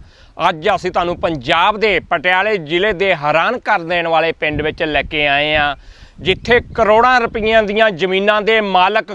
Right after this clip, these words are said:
ਕੁੱਤੇ ਨਜ਼ਰ ਆਉਂਦੇ ਆ, ਦਰਵੇਸ਼ ਨਜ਼ਰ ਆਉਂਦੇ ਆ। ਤਹਿਸੀਲਾਂ ਦੇ ਵਿੱਚ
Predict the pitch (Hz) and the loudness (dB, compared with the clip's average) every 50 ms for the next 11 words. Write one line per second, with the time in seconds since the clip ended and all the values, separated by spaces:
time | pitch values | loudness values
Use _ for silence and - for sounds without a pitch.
0 | - _ - 233 - - - 254 240 233 220 220 214 185 214 214 208 202 190 180 | -16 _ -6 -6 -6 -2 0 0 2 2 2 2 2 4 4 2 4 2 2 0
1 | 190 208 214 214 208 208 190 160 151 202 190 196 196 208 220 220 185 196 214 208 | 0 2 4 4 2 2 0 0 0 0 2 2 2 2 2 2 2 0 0 0
2 | 202 185 208 208 202 185 175 165 190 202 208 208 208 202 196 180 - - - - | 2 2 2 2 2 2 0 0 2 2 2 2 2 2 0 -4 -8 -16 -20 -20
3 | - - - _ _ _ _ _ - 165 - 208 226 220 226 233 233 233 226 233 | -20 -20 -20 _ _ _ _ _ -12 -6 -2 -2 0 2 2 2 2 2 2 0
4 | 226 226 185 196 233 226 - - 233 | 0 0 2 0 -2 -2 0 0 0